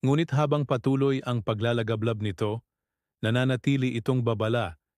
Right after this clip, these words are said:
na may mga puwersang hindi kayang kontrolin ng tao. At minsan, ang isang maliit na pagkakamali ay maaaring magbunga ng isang walang katapusang apoy. See you sa next video.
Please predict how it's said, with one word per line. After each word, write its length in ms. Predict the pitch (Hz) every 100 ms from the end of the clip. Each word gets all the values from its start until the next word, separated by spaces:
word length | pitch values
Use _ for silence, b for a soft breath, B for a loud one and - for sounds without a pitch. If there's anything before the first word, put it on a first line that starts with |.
| -
na 80 | 110
may 160 | 120
mga 240 | 123 120 107
puwersang 560 | - 110 101 - 113
hindi 320 | 104 117 107
kayang 400 | 110 131 123 123
kontrolin 520 | - 120 113 117 117 113
ng 120 | 107 92
tao. 480 | 117 110 87 76 - _ _ _ _ _ _
At 160 | - 90
minsan, 640 | 117 135 135 123 95 82 - _ _ -
ang 120 | 135
isang 280 | 135 170 170
maliit 480 | 160 139 143 156 -
na 80 | 127
pagkakamali 880 | 113 113 110 - 120 117 104 95 76 _ _ _
ay 80 | 117
maaaring 680 | 120 113 113 - 127 131 127
magbunga 680 | 113 98 123 120 87 73 - -
ng 160 | 110 101
isang 320 | - 123 117
walang 240 | 110 117
katapusang 640 | 120 113 113 98 98 113 101
apoy. 560 | 90 107 90 69 67 _ _ _ _ _ _ _ _ _
See 240 | - - 185
you 160 | 190
sa 160 | 190 143
next 400 | 123 139 - -
video. 640 | 117 139 110 98 82 71